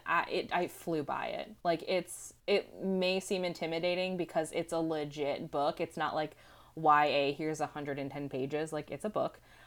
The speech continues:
Um, but it does fly by because these characters are people that you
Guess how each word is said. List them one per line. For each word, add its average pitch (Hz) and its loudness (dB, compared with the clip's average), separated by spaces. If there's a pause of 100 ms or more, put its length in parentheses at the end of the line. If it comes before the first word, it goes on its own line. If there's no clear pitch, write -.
(120)
Um, 202 6 (460)
but 156 4 (500)
it 165 2
does 160 2
fly 147 6
by 139 2
because 147 -4
these 143 -4
characters 139 -6
are - -4
people 147 -6
that 147 -4
you 143 -6